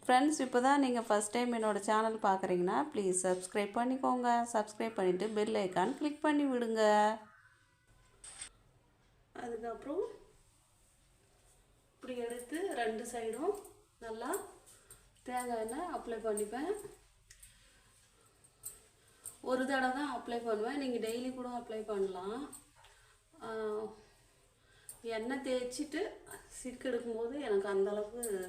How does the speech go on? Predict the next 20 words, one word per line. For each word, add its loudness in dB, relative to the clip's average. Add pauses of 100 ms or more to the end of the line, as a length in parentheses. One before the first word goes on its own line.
சிக்கு -10
விழுகாது, 0 (140)
ஏன்னா -4 (140)
பின்னல் -6
போட்டதால. -6 (1080)
ஓகேவா? -2 (1300)
சிக்கு -10
விழாதுன்னு 0
சொன்னேன் 0
இல்லைங்களா? -2
உங்களுக்கு 2
காமிச்சு -10
தரேன். -6 (1080)
இங்க -4
பாருங்க, -6 (1160)
அந்த -2
அளவுக்கு -2
சிக்கே -4
வராது -6
பாருங்க. -10